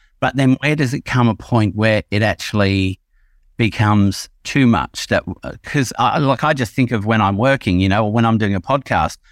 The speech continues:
I want it to be really good. But then when I listen back, I go, "Oh, there's a, that's perfectionism, isn't it?" When I listen back and I go, "Oh, that wasn't quite right."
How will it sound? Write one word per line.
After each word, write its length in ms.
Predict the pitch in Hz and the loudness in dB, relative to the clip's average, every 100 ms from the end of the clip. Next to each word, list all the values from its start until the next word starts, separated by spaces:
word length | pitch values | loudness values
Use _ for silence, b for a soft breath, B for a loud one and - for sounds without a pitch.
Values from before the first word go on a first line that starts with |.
| b - | b -4
I 80 | 113 | -2
want 240 | 139 120 | 0 0
it 60 | - | -2
to 80 | 107 | -2
be 160 | 113 | 0
really 320 | 104 107 95 | 2 0 -2
good. 400 | 80 139 110 82 - | -2 -2 -2 -4 -4
But 220 | 107 107 _ b b | -2 -2 _ b b
then 140 | 143 | 0
when 120 | 143 123 | 2 2
I 60 | |
listen 300 | 117 110 110 | 0 -2 -4
back, 220 | 107 120 123 | -2 -2 -2
I 40 | |
go, 160 | 135 220 | 0 0
"Oh, 200 | 196 170 | 0 0
there's 180 | 156 139 | -2 -4
a, 60 | - - | -8 -4
that's 200 | 156 - | -4 -2
perfectionism, 720 | 113 120 120 101 92 85 110 | -6 -4 -4 -2 -4 -2 -4
isn't 140 | 110 | -4
it?" 60 | 87 | -2
When 140 | 135 | 0
I 40 | 127 | 0
listen 280 | 135 - | -2 -2
back 200 | 107 113 | -2 0
and 80 | 110 | 0
I 40 | 101 | 0
go, 180 | 123 | 0
"Oh, 80 | 175 | 2
that 140 | 147 151 | 0 0
wasn't 260 | 131 113 | -2 -2
quite 180 | 113 85 | -2 -2
right." 220 | 107 131 | -2 -4